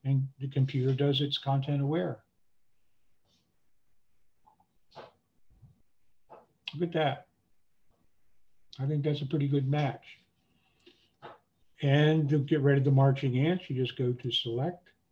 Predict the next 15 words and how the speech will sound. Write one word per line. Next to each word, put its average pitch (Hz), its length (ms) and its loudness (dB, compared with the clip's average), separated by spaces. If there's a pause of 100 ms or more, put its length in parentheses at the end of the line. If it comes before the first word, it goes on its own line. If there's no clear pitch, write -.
(440)
deselect. 117 440 -6 (3250)
That's 180 200 6
how 208 140 4
you 180 220 6
can 165 160 6
use, 139 600 6 (140)
okay, 139 480 0 (180)
content 147 440 2
aware, 139 560 4
okay, 127 240 2
to, 127 240 -2 (220)
to 143 80 -2
move 151 500 8
an 139 100 6
element 135 500 2